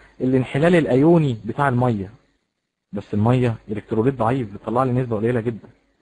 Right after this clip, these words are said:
تمام؟ من ايونات الهيدروجين والاو اتش. طيب، في ايه تاني؟ عندي مثلًا الكي اس بي دي بتاعت السولوبيليتي، بتاعت الذوبان، الحاجة لما ذابت قد ايه منها داب من الايونات،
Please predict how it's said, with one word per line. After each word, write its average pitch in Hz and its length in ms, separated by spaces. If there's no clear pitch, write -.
تمام؟ 135 260
من 135 200
ايونات 117 300
الهيدروجين 113 500
والاو 117 280
اتش. - 260
طيب، 101 220
في - 120
ايه 214 120
تاني؟ 180 420
عندي 190 260
مثلًا 185 320
الكي 190 500
اس 190 240
بي 180 220
دي 170 180
بتاعت 165 220
السولوبيليتي، 147 500
بتاعت 147 320
الذوبان، 123 720
الحاجة 123 380
لما 123 240
ذابت 143 340
قد 131 180
ايه 170 120
منها 170 240
داب 147 300
من 127 160
الايونات، 123 520